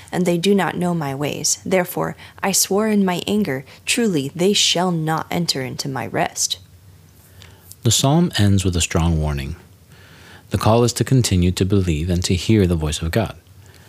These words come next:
Speaker 2: We are not allowed apathy or disbelief to infect our hearts and lives. He uses Israel as an example for us. Israel in the wilderness tested God many times, and we'll see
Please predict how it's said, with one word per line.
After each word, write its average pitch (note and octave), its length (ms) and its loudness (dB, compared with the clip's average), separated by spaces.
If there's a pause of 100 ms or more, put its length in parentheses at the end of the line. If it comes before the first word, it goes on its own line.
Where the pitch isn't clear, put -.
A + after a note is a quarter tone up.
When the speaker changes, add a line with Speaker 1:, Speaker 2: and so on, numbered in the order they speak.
(280)
Speaker 2:
We G#2+ 160 6
are G2+ 100 4
not F#2 480 4
allowed F2 580 0 (840)
apathy F#2+ 560 -2 (640)
or G2 180 4
disbelief F#2 1040 0
to F#2 140 2
infect E2 480 0 (100)
our F#2+ 140 2
hearts D#2+ 360 -2
and F2+ 100 0
lives. F2 440 -2 (680)
He A#2+ 120 2
uses B2+ 300 4
Israel F2 400 2
as D2+ 80 -2
an D#2 120 0
example D2+ 420 -2
for - 220 -4
us. - 220 -8 (380)
Israel A2+ 360 4
in F#2+ 100 4
the F2 80 4
wilderness F2 520 4
tested - 420 -2
God D#2+ 300 0 (200)
many D#2 380 0
times, E2 420 -8 (460)
and E2 140 2
we'll F#2 180 4
see E2+ 500 0